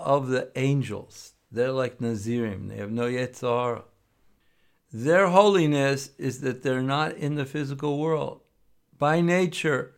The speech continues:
they are above nature. They're holy,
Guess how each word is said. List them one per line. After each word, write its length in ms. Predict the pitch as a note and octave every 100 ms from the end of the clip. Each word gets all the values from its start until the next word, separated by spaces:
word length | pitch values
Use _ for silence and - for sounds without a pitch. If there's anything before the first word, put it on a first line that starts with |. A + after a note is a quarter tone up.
| -
they 320 | A2+ B2+ C3+
are 320 | - B2 A#2+
above 400 | A#2 A#2+ A#2+ F#2+
nature. 420 | G2+ - - - _ _ _ _ _ _ -
They're 200 | G3+ G#3
holy, 480 | C4+ C4+ C#4 A#3+